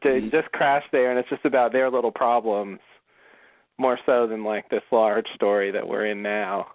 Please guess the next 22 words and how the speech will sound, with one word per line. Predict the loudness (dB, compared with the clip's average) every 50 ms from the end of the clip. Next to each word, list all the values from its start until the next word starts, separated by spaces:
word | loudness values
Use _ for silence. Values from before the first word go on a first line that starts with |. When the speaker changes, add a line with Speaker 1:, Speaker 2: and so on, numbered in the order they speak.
| _ _ _ _ _ _ _ _ _ -20 -14 _
Speaker 2:
Yeah, | 0 2 2 2 2 0
totally. | -2 -2 -4 -2 -2 -2 -2 -4 -4 -8 _ _ _ _ _ _ _ _ _ _ _ _ _ _ _ _ _ _ _ _ _ _ _ _ _ _ _ _ _ _ _ _ _ _ _ _ _ _ _ _ _ _ _ _ _ _ _ _ _ _ _ _ _ 2
Well, | 2 2 4 6
cool. | 6 8 8 8 6 4 2 0
Well, | 0 0
all | 2 2 2 2
right, | 2 0 0 0
guys. | 0 0 0 0 -2
Well, | -4 -4
we'll | -2 -2 -2
be | 0
back, | 4 4 4 4 4 0 -2 -2
um, | 0 0 2 2 2 2 2 0 0 -2 -6 -10 -14 -16 _ _ _ _ _ _ _ _ _ -20 -20 -20 _ _ _ _ _ _ _ _ _ _ _ _ _ _ _ _ _ _ _ _ _ _ _ _ _ _ -2
well, | 0 0 0 0 -4 _ _ _ _ _ _ _ _ -2
with | 0 2
the | 4 4
regular | 4 4 4 2 0
podcast | 0 0 0 0 0 -2 -2 0 0 0 -2 -4 _
stuff, | -2 0 0 2 0 -2 -2 -2
uh, | 0 2 2 2 2 2 2 2 0 -2 -4 _
for | -6 -4
the, | 0 2 2 4 2 2 0